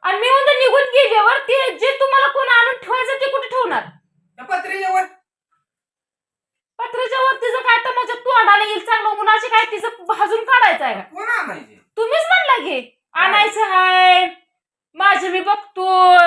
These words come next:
Speaker 2: धुणं पाण्याला कोण
Speaker 1: आ?
Speaker 2: सांगेल की बिचारे आठ दहा
Speaker 1: कोण
Speaker 2: दिवसाला?
Speaker 1: लागलं धुणं पाणी?
Speaker 2: आम्हाला लागलं
Speaker 1: खेड्यात
Speaker 2: तुम्हाला
Speaker 1: कोण
Speaker 2: तर.
Speaker 1: धुणं पाणी कुणाचं करत नाही,
Speaker 2: हा?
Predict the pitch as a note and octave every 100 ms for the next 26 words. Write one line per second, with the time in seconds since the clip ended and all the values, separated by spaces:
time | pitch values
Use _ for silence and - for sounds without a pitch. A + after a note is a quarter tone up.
0 | E4 A#3 C4 D4+ E4 F4 E4 D#4 - D#4
1 | E4+ C5 - D#4 C#4+ D#4 D#4+ C#4+ C#4 A#3+
2 | A#3+ A#3 A#3 A#3 A#4+ D5 F5+ F5 G4 C#5+
3 | C5+ B4 G#4+ G#4+ G4+ E4+ C4 A#3+ B3+ C4
4 | C#4 C#4 A4+ B4 A#4+ C5 F#4 B4 B4+ A#4+
5 | A#4 A4 A#4 G4 G4 G4+ F4+ F4+ F4+ D4+
6 | C#4+ E4 F4 A3 - D4